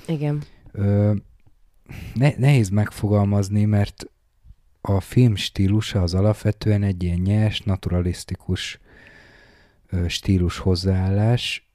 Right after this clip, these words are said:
Speaker 2: és ebből egyáltalán nem következne a szájbarágúság, mert ez pont, hogy feltételez valamiféle távolságtartást a, a narrátor, a rendező,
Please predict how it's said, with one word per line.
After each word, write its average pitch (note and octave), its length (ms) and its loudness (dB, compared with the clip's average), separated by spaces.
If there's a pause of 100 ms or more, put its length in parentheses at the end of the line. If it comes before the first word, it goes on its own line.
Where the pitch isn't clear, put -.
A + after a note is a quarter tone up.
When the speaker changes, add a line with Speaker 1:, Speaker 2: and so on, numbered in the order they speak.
(140)
Speaker 2:
és G2 320 0
ebből G2+ 260 2
egyáltalán F#2 460 2
nem F#2 160 2
következne F2+ 560 -2
a F2 60 0
szájbarágúság, F2 960 -2
mert F#2+ 160 2
ez F#2 100 0
pont, F#2+ 340 0
hogy F2+ 160 -2
feltételez F2+ 720 0
valamiféle F#2 500 -2
távolságtartást F#2 1400 -4
a, F#2 240 -2 (1120)
a E2+ 240 -4
narrátor, G2 920 0
a F2 60 -2
rendező, F#2 840 0